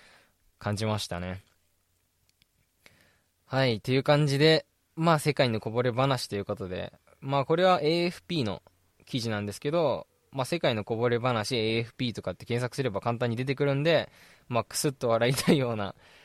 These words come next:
話題、あのー、気持ちになった時はぜひ調べて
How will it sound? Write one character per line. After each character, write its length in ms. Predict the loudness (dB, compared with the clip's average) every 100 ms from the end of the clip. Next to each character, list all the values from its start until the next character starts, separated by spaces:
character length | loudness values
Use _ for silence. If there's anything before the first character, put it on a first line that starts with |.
| -20 -20 -20 _ _ -4
話 120 | -2
題、 180 | 0 -2
あ 120 | -2 -2
の 400 | 0 0 0 -2
ー、 20 |
気 140 | -4
持 100 | -4
ち 140 | -2 0
に 60 |
な 80 | 0
っ 40 | -2
た 100 | -4
時 220 | -4 2
は 80 | 0
ぜ 100 | 0
ひ 220 | -4 -6 -8 -6
調 300 | -2 2 2
べ 100 | 0
て 340 | -4 -6 -6